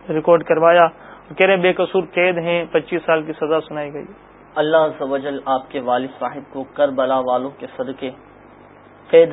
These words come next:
Speaker 2: سے رہائی عطا فرمائے۔
Speaker 1: آمین۔
Speaker 2: آپ کے والد صاحب کے لیے روحانی علاج پیش خدمت ہے۔ دعوت اسلامی کے اشاعتی ادارے مکتبۃ المدینہ کی مطبوعہ مدنی پنصورہ کے باب فیضان اوراد میں ہے،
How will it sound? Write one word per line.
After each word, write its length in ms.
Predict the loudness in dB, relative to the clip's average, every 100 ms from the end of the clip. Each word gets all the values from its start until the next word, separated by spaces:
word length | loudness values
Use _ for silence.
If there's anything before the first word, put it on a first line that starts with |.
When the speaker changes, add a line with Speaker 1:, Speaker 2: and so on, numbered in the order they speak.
| -2
Speaker 2:
سے 140 | -6
رہائی 280 | -6 -4 -4
عطا 220 | -4 -6 -10
فرمائے۔ 380 | -12 -8 2 4
Speaker 1:
آمین۔ 560 | 4 0 -6 -8 -10 -14 -18 -20 -20 -20 -20 -20 -20 -20 -20 -20 -16 0
Speaker 2:
آپ 240 | 0 0
کے 80 | 0
والد 260 | 2 0 -2
صاحب 320 | -6 -8 -12 -6
کے 100 | -6
لیے 420 | -4 -6 -4 -4
روحانی 400 | -8 -4 -4 -2
علاج 200 | -2 -2 -4
پیش 220 | -12 -12 -14
خدمت 360 | -14 -6 -6 -6
ہے۔ 80 | -16 -18 -18 -18 -18 -20 -20 0
دعوت 340 | 2 4 2 0 -6
اسلامی 460 | -2 2 2 -2 -8
کے 120 | -8
اشاعتی 580 | -8 -4 0 0 0 -6
ادارے 420 | -4 0 0 0
مکتبۃ 400 | -4 -6 -6 -6 -6
المدینہ 440 | -4 -4 -4 -8 -8
کی 60 | -6
مطبوعہ 560 | -8 -8 -6 -2 0
مدنی 360 | 0 -2 -2 -4
پنصورہ 480 | -6 -8 -8 -6 -6
کے 80 | -4
باب 260 | -2 0 0 -4
فیضان 300 | -4 -4 -4
اوراد 360 | -6 -8 -10
میں 220 | -8 -8 -6
ہے، 160 | -8